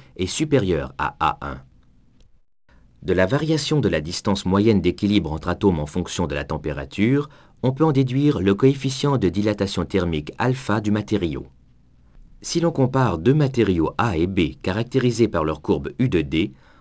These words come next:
on constate que plus le puits de potentiel U zéro est profond, plus le rayon de courbure ρ au minimum est faible, donc plus le module Diang E est élevé.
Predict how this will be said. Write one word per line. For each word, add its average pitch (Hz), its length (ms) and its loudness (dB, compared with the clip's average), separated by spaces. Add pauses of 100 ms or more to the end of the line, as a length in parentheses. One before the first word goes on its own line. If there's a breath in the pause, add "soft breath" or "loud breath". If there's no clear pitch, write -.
(120 soft breath)
on 120 80 2
constate 143 500 -2
que - 140 -2
plus 139 320 0
le 120 120 2
puits 113 200 0
de 85 80 4
potentiel 87 680 -2
U 143 120 2
zéro 98 320 4
est 69 80 -6
profond, 104 500 -2 (380 loud breath)
plus 143 140 6
le 170 120 6
rayon 151 300 2
de 131 80 2
courbure 95 600 0
ρ 92 360 0 (140)
au 82 100 -2
minimum 107 720 2
est 123 100 0
faible, 82 440 -2 (300 soft breath)
donc - 400 -4 (240 soft breath)
plus 117 180 2
le 92 120 4
module 78 340 -2
Diang 80 280 0 (120)
E 90 180 0 (140)
est 107 160 0
élevé. 127 400 0